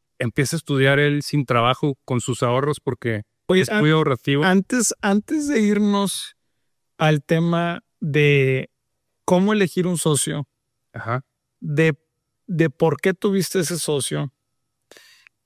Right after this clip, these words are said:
Speaker 2: yo quiero hacerte una pregunta muy sencilla. ¿Qué aprendiste realmente en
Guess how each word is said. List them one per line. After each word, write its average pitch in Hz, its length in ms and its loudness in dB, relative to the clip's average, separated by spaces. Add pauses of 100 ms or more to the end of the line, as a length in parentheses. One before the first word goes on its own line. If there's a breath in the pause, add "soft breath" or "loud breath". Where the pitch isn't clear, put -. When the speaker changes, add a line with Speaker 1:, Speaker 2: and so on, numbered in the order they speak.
(120)
Speaker 2:
yo 165 160 0
quiero 208 260 4
hacerte 180 380 0
una 190 120 0
pregunta 165 380 -2
muy 170 180 -2
sencilla. 165 520 -2
¿Qué - 160 0
aprendiste 220 960 0 (2000)
realmente 180 960 2 (260)
en 127 680 0